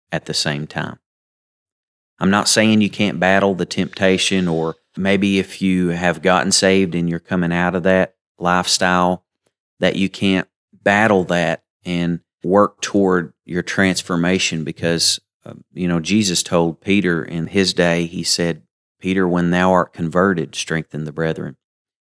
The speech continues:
And it is very possible you can be saved spiritually, but your mind still needs to be transformed.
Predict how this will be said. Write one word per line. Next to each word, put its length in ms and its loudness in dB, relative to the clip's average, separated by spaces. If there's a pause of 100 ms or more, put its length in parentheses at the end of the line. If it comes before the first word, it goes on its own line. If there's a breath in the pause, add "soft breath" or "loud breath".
(160)
And 380 0
it 180 0
is 180 4
very 220 4
possible 500 2
you 140 -2
can 180 -4
be 140 -2
saved 480 0 (200)
spiritually, 520 0
but 180 -2
your 140 -4
mind 460 -2
still 280 0
needs 220 -2
to 80 -10
be 120 -4
transformed. 800 -4